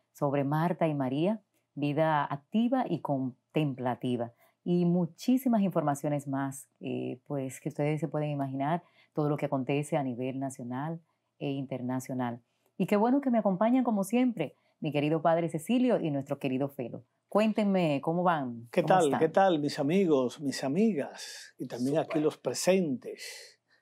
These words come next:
Speaker 2: Estoy muy feliz de poder llegar una vez más a sus hogares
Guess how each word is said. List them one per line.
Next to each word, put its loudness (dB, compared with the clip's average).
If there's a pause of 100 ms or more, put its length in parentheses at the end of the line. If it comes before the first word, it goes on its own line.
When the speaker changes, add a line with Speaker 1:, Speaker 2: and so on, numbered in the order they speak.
(160)
Speaker 2:
Estoy 0
muy -2
feliz 0
de -4
poder -6
llegar 0 (520)
una 0
vez 0
más -4
a -20
sus -10
hogares -2